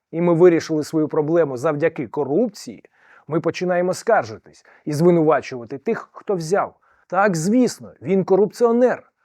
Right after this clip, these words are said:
Але ж ми його зробили таким. Ми його підштовхнули на такі дії. А потім цей чиновник перетворюється на топового корупціонера. І з кожним днем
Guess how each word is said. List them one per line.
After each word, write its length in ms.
Але 260
ж 120
ми 220
його 180
зробили 420
таким. 360
Ми 240
його 200
підштовхнули 680
на 120
такі 260
дії. 480
А 80
потім 320
цей 160
чиновник 640
перетворюється 720
на 140
топового 640
корупціонера. 800
І 80
з 100
кожним 420
днем 300